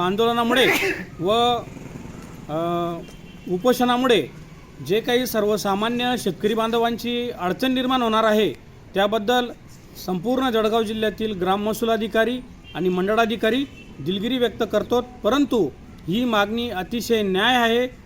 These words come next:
आणि आमच्या सर्व ग्राम महसूल अधिकारी आणि तलाठी संघाला सुरक्षिततेसाठी या आरोपींना अटक होणे आवश्यक आहे. यांना जर अटक झाली नाही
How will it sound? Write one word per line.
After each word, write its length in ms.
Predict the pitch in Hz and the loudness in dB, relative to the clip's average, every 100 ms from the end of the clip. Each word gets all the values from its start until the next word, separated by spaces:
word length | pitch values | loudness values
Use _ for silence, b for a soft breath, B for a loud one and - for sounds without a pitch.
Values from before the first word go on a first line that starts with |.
| - - | -16 -2
आणि 400 | 175 262 226 143 - - - - - - | 0 2 2 -2 -6 -18 -18 -18 -14 -6
आमच्या 600 | 170 196 233 240 240 - | -4 2 4 4 2 -2
सर्व 340 | 226 240 247 | 2 4 4
ग्राम 320 | 208 214 233 | 4 2 2
महसूल 240 | 233 240 226 | -2 0 -2
अधिकारी 380 | 220 208 220 | -2 0 0
आणि 180 | 226 226 | 0 -2
तलाठी 720 | 220 214 214 208 220 226 220 - - - | -2 0 2 2 -2 -2 -6 -12 -16 -6
संघाला 420 | 196 196 226 226 165 - - - - - - - - - | 0 4 6 6 2 -4 -16 -18 -18 -18 -18 -18 -16 -4
सुरक्षिततेसाठी 1080 | 190 226 - 240 277 294 262 240 240 175 - - - - - - | 0 0 0 -4 -2 -2 2 2 2 -2 -4 -16 -20 -20 -20 -8
या 200 | 147 196 | 0 4
आरोपींना 580 | 240 247 247 254 254 254 | 6 6 2 0 0 2
अटक 240 | - 285 | 2 2
होणे 200 | 262 262 | 2 2
आवश्यक 400 | 240 233 226 233 | 4 2 0 0
आहे. 420 | 202 185 151 - - - - | 2 0 -2 -6 -16 -14 -4
यांना 240 | 165 214 | -2 0
जर 160 | 240 254 | 2 2
अटक 220 | 220 214 | 4 2
झाली 260 | 277 254 247 | 4 4 4
नाही 340 | 240 240 185 | 4 4 2